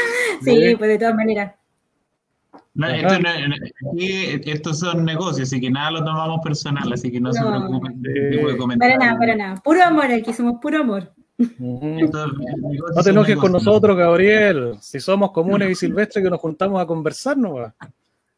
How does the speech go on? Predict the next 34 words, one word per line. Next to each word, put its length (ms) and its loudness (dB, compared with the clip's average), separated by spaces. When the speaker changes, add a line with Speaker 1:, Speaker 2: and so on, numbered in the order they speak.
Speaker 2:
Ya. 200 0
Speaker 1:
Pajaritos 640 0
nomás. 500 -4
Así 180 -4
que 100 -4
con 140 -4
cariño 720 -4
y 100 -6
que 80 -2
espero 260 0
que 80 -2
lo 80 0
pasen 300 -2
bien 200 -2
también. 340 -8
Speaker 3:
Sí. 200 -10
Speaker 2:
Sí. 320 -8
Ya 120 4
pues. 180 4
Speaker 3:
Ya 160 -4
pues. 180 -4
Speaker 2:
Nos 160 0
vemos 260 4
entonces 600 -2
la 260 0
próxima 640 -2
semana. 680 -4
Va, 80 -2
estamos 320 0
Speaker 1:
No 60 2
se 40 -4
Speaker 2:
preparando 300 2
Speaker 1:
olviden 200 0
Speaker 2:
también. 340 0